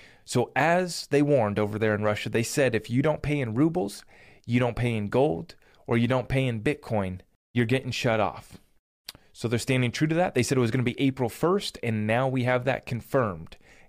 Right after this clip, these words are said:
Gazprom, which is the big firm over there out of Russia, they have halted all gas shipments to Europe. So this is gonna get interesting.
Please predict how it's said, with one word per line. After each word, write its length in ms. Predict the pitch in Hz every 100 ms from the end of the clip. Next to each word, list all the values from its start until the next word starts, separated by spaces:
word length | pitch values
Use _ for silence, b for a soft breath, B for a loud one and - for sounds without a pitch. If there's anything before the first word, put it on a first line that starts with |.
| -
Gazprom, 600 | 117 117 113 - 110 95
which 160 | 101 107
is 100 | 101
the 80 |
big 220 | 101 107 101
firm 340 | - 110 104
over 200 | 101 101
there 320 | 101 101 98 b b b b -
out 100 | 107
of 100 | 98
Russia, 420 | 117 127 175 156 - - B B B B B B B -
they 140 | 127 131
have 160 | 117
halted 440 | - 156 175 196 185 -
all 200 | 127 143
gas 300 | 117 117 123
shipments 360 | - 120 113
to 100 | -
Europe. 320 | 110 110 101 -
So 100 | 127
this 120 | 147
is 60 |
gonna 160 | 165 165
get 120 | 147
interesting. 460 | 143 131 117 104